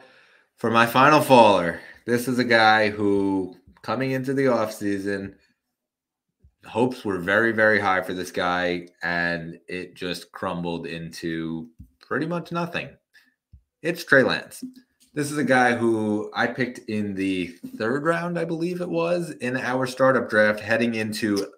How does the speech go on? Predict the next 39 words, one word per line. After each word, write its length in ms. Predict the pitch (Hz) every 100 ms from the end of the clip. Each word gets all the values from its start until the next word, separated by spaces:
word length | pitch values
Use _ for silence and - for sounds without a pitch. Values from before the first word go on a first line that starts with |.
| _ _
last 520 | 92 113 135 139 -
season, 440 | 87 80 80 80 87 _ _ _ _
um, 540 | 90 87 82 82 80 82
as 220 | 87 92 85
he 160 | 110
was 240 | 104 101 92
going 260 | 98 98
to 100 | 92
be 300 | 92 95 92
the 220 | 87 92
heir 180 | 104 110
to 140 | - 104
the 100 | 101
throne 460 | - 120 120 117 110 - _ -
of 160 | 113
Jimmy 260 | 107 123 120
Garoppolo 800 | 107 117 131 - 98 92 90 90 - _ _
in 260 | - 123 123
San 300 | 120 117 107
Francisco. 880 | 95 92 110 107 - 107 107 98 - _ _ _ _ _ _ -
Obviously, 540 | 117 120 120 123 117
he 280 | 107 92 - _ -
plays 340 | 135 135 123
one 240 | 117 127
game 260 | 123 117 117
in 80 | 120
a 40 |
monsoon. 680 | 113 113 113 - 95 92 92 _ _
He 160 | 92
gets 360 | 82 - 123 127
hurt 360 | 120 110 107 -
in 140 | 107 98
the 80 |
next 380 | 92 107 104 -
game 240 | 98 95 90
in 100 | 85
the 60 |
first 340 | - 104 104 -
quarter. 460 | 98 92 87 87